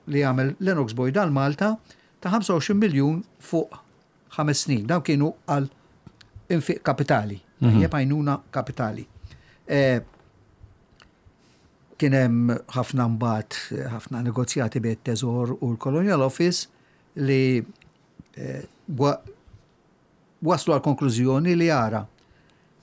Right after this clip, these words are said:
Speaker 1: il-ħamsa u għoxrin miljun itellgħuhom għal tnejn u tletin miljun. Imma, imma, minn dawk it-tletin,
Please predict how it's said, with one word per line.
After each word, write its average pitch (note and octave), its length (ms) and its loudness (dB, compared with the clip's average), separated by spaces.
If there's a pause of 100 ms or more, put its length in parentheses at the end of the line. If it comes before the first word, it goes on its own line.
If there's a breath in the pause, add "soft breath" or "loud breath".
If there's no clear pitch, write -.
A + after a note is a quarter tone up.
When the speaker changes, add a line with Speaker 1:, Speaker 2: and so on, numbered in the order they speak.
(140)
Speaker 1:
il-ħamsa D3 320 2
u D3+ 40 4
għoxrin C#3+ 180 2
miljun F#3+ 320 2
itellgħuhom C3+ 560 2
għal D3 140 -2
tnejn E3+ 140 2
u D3 40 2
tletin D3+ 320 0
miljun. D3+ 360 0 (720)
Imma, D#3 360 6 (480)
imma, C3+ 320 0 (680 soft breath)
minn E3 140 0
dawk C4 220 2
it-tletin, D#3+ 440 0